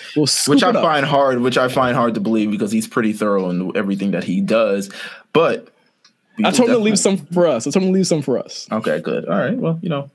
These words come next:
Speaker 2: leave some scoops for everybody. You know what I'm saying?
Speaker 1: And, and I gotta sh-, I gotta shout out Kaz because he's, he's, I mean, he dead ass said it. He said it straight to me. He's like, "There's no way that I was gonna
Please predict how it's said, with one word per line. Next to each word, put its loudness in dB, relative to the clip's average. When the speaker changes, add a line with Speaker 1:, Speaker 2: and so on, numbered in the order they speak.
Speaker 2:
leave 0
some 0
scoops -2
for 2
everybody. 0
You 0
know 0
what 2
I'm 0
saying? 0
Speaker 1:
And, 2
and 2
I 2
gotta 2
sh-, -4
I 0
gotta 2
shout 2
out 0
Kaz 0
because -2
he's, -2
he's, -2
I -8
mean, -2
he -4
dead 2
ass 0
said 2
it. -2
He -2
said 0
it -4
straight 0
to 0
me. 2
He's 0
like, -2
"There's 0
no 2
way 2
that -2
I 2
was 0
gonna 0